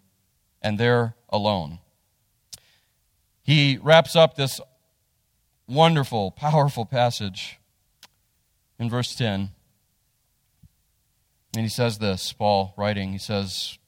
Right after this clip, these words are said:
"For we, the believers, all who are in Christ, for we are his workmanship." That's literally,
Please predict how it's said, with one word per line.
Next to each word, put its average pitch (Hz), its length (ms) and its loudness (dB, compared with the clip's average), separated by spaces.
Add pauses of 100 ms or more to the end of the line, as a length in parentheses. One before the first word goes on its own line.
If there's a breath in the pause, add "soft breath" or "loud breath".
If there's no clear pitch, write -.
(120)
"For 110 180 -6
we, 107 640 0 (300)
the 110 80 -8
believers, 120 600 -2
all 143 320 4
who 143 100 -2
are 147 120 -2
in 143 100 -4
Christ, 95 540 -8 (720)
for 131 180 0
we 180 440 4 (100)
are 160 380 8
his 147 600 2 (280)
workmanship." 107 1160 -2 (1080 soft breath)
That's 147 320 4
literally, 156 680 4